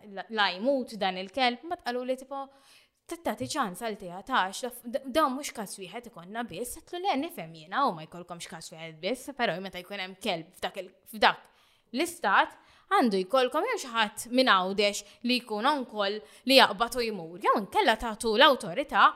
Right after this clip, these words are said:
lil xi ħadd li jista' jmur joħorġu minn dik l-imbirka post fejn qiegħed, jiġifieri minn dik il-,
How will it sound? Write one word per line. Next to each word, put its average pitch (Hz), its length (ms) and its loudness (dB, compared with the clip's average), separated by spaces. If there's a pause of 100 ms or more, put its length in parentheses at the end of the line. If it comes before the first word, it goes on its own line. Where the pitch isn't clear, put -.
(260)
lil 254 100 8
xi 208 220 -2
ħadd 262 320 8
li 254 80 2
jista' 294 320 0
jmur 240 240 4
joħorġu 190 400 0
minn 190 240 -6
dik 226 160 -8
l-imbirka 185 480 -4 (1500)
post - 380 2
fejn 226 160 -8
qiegħed, 185 400 -6
jiġifieri 202 240 -10
minn 247 160 -2
dik - 80 -8
il-, 190 160 -10